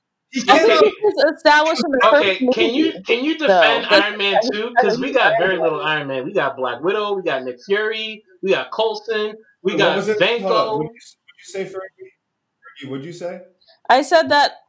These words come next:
Speaker 3: Tony Stark as Iron Man is solidified in the first movie.
Speaker 2: Yeah, but we got
Speaker 3: You don't
Speaker 2: so
Speaker 3: need to, you don't need a
Speaker 2: little.
Speaker 3: second to
Speaker 2: We got
Speaker 3: illustrate
Speaker 2: so
Speaker 3: that.
Speaker 2: little.
Speaker 1: Yeah, why do you need to, like,
Speaker 2: So little Iron Man, Iron Man two,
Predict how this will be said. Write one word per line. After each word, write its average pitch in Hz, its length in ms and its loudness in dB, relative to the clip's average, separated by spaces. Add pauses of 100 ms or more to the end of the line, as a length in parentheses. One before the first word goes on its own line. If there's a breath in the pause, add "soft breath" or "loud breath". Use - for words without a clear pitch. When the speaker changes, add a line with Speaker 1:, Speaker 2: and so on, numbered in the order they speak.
(120)
Speaker 3:
Tony 311 320 2
Stark 277 320 2
as 240 200 -2
Iron 240 360 2
Man 277 220 0
is 226 220 -2
solidified 214 800 2
in 185 120 -6
the 185 80 -6
first 214 380 -2
movie. 190 440 -4
Speaker 2:
Yeah, 226 320 0
but 170 180 -6
we 233 160 -6
got 226 300 0
Speaker 3:
You 233 80 2
don't 254 160 4
Speaker 2:
so 233 140 4
Speaker 3:
need 247 80 2
to, 254 80 -6
you 226 260 -6
don't 254 240 2
need 285 100 2
a 240 60 4
Speaker 2:
little. 175 140 -2
Speaker 3:
second 135 180 0
to 196 440 0 (520)
Speaker 2:
We 269 100 2
got 269 160 2
Speaker 3:
illustrate 466 80 0
Speaker 2:
so - 160 2
Speaker 3:
that. 349 240 0
Speaker 2:
little. - 260 0
Speaker 1:
Yeah, 180 140 0
why 151 120 -2
do 180 40 -4
you 185 80 -8
need 196 140 -8
to, 190 80 -4
like, 170 200 -2
Speaker 2:
So - 600 0
little 240 400 -2
Iron 190 340 -4
Man, 143 200 -6
Iron 135 200 -4
Man 131 160 -8
two, 117 380 -8